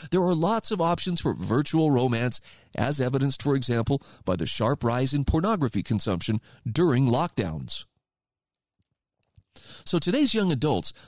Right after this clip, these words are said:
find themselves socially stunted, crippled by depression and anxiety, and addicted to technology. And if you think this phenomenon is lis-, is limited to one side of the political aisle or the other, think again.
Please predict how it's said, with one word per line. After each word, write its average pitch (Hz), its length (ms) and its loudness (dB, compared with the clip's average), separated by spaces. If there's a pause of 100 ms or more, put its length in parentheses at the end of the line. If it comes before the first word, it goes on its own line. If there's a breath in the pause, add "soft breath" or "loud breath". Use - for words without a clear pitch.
find 196 300 0
themselves 135 420 0
socially 220 500 -2
stunted, 110 500 -2 (320 loud breath)
crippled 208 380 2
by 175 160 2
depression 143 480 0
and 120 100 0
anxiety, 117 640 2
and 175 380 0 (440)
addicted 120 460 -2
to 123 100 -2
technology. 156 760 -2 (920 loud breath)
And 135 80 4
if 151 100 0
you 180 80 0
think 208 200 -2
this - 200 -2
phenomenon 156 520 2
is 120 120 -2
lis-, 139 260 0
is 120 220 0
limited 131 340 2
to 113 60 2
one 120 200 2
side 139 240 0
of 143 80 0
the 123 80 -2
political 127 420 2
aisle 113 260 2
or 131 120 4
the 113 160 2
other, 135 160 2 (280 loud breath)
think 240 220 0
again. 139 400 -2